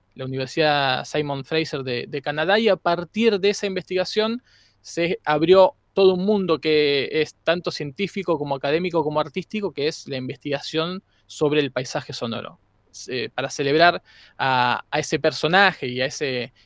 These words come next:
y a ese concepto, cada dieciocho de julio se impulsa el Día Mundial de la Escucha, en donde ocurren de estas cosas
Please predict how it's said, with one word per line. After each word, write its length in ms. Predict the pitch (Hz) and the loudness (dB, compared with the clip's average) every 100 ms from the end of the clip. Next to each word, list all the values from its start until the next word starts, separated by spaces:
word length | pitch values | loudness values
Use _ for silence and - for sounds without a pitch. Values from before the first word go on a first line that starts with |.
| _ | _
y 40 | |
a 40 | 139 | -6
ese 160 | 170 | -4
concepto, 500 | 170 185 - 202 220 | -2 -2 0 0 -2
cada 220 | 196 180 165 | 4 6 6
dieciocho 420 | 165 156 175 185 | 4 0 -2 -2
de 80 | 180 | -2
julio 480 | - 185 180 190 | 0 0 2 0
se 160 | 185 143 | -2 -8
impulsa 460 | 135 143 151 - 147 | -10 -10 -10 -6 -6
el 100 | 147 | -4
Día 160 | 156 | -4
Mundial 380 | 147 147 151 156 | -4 -4 -4 -2
de 80 | 165 | -2
la 80 | 165 | -4
Escucha, 460 | - 185 - 226 | -2 -4 -2 -4
en 100 | 185 | -2
donde 280 | 143 156 156 | -4 0 0
ocurren 640 | 135 - 262 240 190 131 127 | 0 0 2 4 4 2 -4
de 60 | |
estas 260 | 160 - 147 | -4 -6 -8
cosas 520 | - 185 185 135 - | -4 -2 0 -2 -4